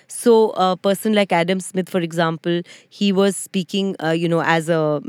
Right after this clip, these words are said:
uh, a, he, he sort of supported utilitarian ethics, right? And, uh, he thought that, uh, so that is the idea that right and wrong actions can be judged on the basis of,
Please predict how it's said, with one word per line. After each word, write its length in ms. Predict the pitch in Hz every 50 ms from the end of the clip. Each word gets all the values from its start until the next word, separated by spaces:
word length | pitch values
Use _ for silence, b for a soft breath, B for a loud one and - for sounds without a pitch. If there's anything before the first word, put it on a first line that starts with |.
| - -
uh, 240 | - 123 131 117 85 -
a, 220 | - 143 143 - -
he, 240 | - 147 185 190 175 - _ _
he 340 | - 156 185 180 180 170 170 B B B B B B _ -
sort 220 | - - 190 170
of 80 | 175 165
supported 580 | - 208 151 - 190 185 175 - 208 202 175
utilitarian 680 | 165 190 180 - 196 190 170 - 180 160 156 160 160 160
ethics, 580 | 156 143 135 - - - - - - - - -
right? 280 | - 123 160 226 240 B B B B B B B B
And, 360 | - 180 180 170 170 175 170 165
uh, 260 | 160 156 156 156 156
he 260 | 160 - - 208 196
thought 400 | - - 214 196 196 202 180 175
that, 220 | 175 170 165 165 - _ _ 170
uh, 260 | 156 147 147 143 143
so 160 | 151 - -
that 220 | 185 180 180 185 190
is 160 | 202 196 -
the 160 | - 190 175
idea 420 | 156 151 156 160 170 175 170 170 165
that 280 | 156 160 156 156 B B B B B B B
right 280 | 156 180 180 190 190 -
and 160 | 202 180 180
wrong 240 | 160 170 165 175 175
actions 580 | 160 151 151 - - - 185 165 165 170 - -
can 280 | - 180 160 151 160
be 160 | 147 156 160 147
judged 500 | - 165 160 147 139 143 - - - -
on 160 | 151 151 156
the 100 | 156 151
basis 460 | 143 156 156 156 - - 175 151 160
of, 300 | 147 147 151 165 -